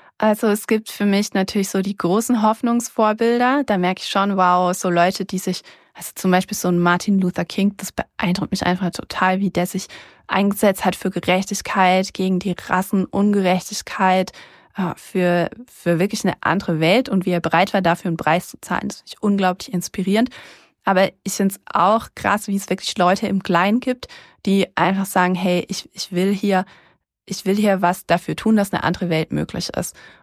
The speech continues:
Und die sich dafür in, im Kleinen abarbeiten und niemand sieht es und das ist ein Struggle und das ist hart. Also ich denke zum Beispiel, in Bern gibt's so eine Bibliothek für Kleidung. Das ist ein Start-up im Nachhaltigkeitsbereich, das heißt Teil. Und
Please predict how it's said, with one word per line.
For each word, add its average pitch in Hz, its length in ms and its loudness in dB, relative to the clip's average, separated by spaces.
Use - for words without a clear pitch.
Und 180 100 0
die 190 60 0
sich - 160 -8
dafür 175 280 0
in, 170 120 0
im 180 140 -2
Kleinen 208 420 2
abarbeiten 240 1300 0
und 190 180 0
niemand 226 300 4
sieht 277 220 0
es 277 200 2
und 190 380 0
das 185 120 -4
ist 180 120 -4
ein 185 80 0
Struggle 226 600 0
und 190 120 0
das - 120 -6
ist - 260 -6
hart. 226 300 0
Also 185 460 0
ich 190 140 -6
denke 190 240 -2
zum 196 100 -2
Beispiel, 185 520 -2
in 214 140 2
Bern 180 280 2
gibt's 196 200 -4
so 185 120 -2
eine 180 180 2
Bibliothek 202 580 0
für - 100 -6
Kleidung. 254 500 0
Das 196 120 -8
ist - 60 -8
ein 180 60 0
Start-up 196 720 -2
im 175 240 0
Nachhaltigkeitsbereich, 226 1160 0
das - 80 -20
heißt - 200 -12
Teil. 214 380 0
Und 190 440 0